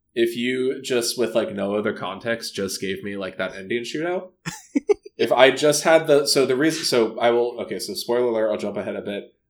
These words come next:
Speaker 1: I, you said two stars, right, Aaron?
Speaker 2: I gave it two stars.
Speaker 1: I did, I had the exact same thing. So my review was two stars, um, because most of the movie just goes nowhere and is meaningless.
Speaker 2: Yeah.
Speaker 1: But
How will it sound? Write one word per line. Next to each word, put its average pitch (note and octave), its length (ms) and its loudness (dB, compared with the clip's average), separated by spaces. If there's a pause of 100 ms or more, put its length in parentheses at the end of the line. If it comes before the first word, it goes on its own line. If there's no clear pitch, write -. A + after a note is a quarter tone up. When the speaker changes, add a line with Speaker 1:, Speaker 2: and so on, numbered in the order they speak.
Speaker 1:
I, G#2 200 0
you G2+ 380 -2
said B2+ 160 -4
two A#2 100 -8
stars, C#3 240 -8
right, C#3 100 -6
Aaron? D#3 200 -10 (260)
Speaker 2:
I C#3+ 100 -2
gave F3 180 -6
it D3+ 60 -10
two D3+ 120 -12
stars. - 380 -12 (520)
Speaker 1:
I A#2+ 160 6
did, C#3 360 4
I A2 120 0
had A#2+ 120 2
the A#2+ 80 4
exact G2+ 300 -2
same G2+ 200 -6
thing. - 200 -10
So G2+ 180 -6
my G2+ 160 -4
review A2+ 400 0
was G#2 240 -4
two C3 140 -6
stars, F#2+ 800 -4
um, F#2+ 360 -4
because G#2+ 640 -2
most F#3+ 380 2
of F3 60 6
the C#3+ 80 2
movie G#2 560 -2 (260)
just - 380 -4
goes C3 440 4
nowhere G#2 380 0
and G2 100 -10
is G2 120 -12
meaningless. F#2+ 340 -12
Speaker 2:
Yeah. G#2+ 160 -2 (200)
Speaker 1:
But A#2 160 2